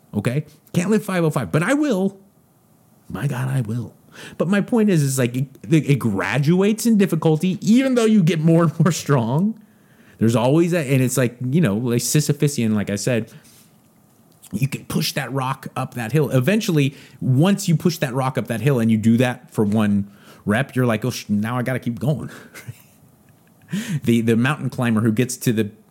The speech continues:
the peak that he thought was the top, and it's really just a plateau, and he's like, "Oh, no, there's,"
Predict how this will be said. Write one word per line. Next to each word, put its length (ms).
the 200
peak 520
that 160
he 140
thought 420
was 200
the 100
top, 320
and 80
it's 180
really 180
just 200
a 20
plateau, 400
and 80
he's 80
like, 80
"Oh, 260
no, 280
there's," 260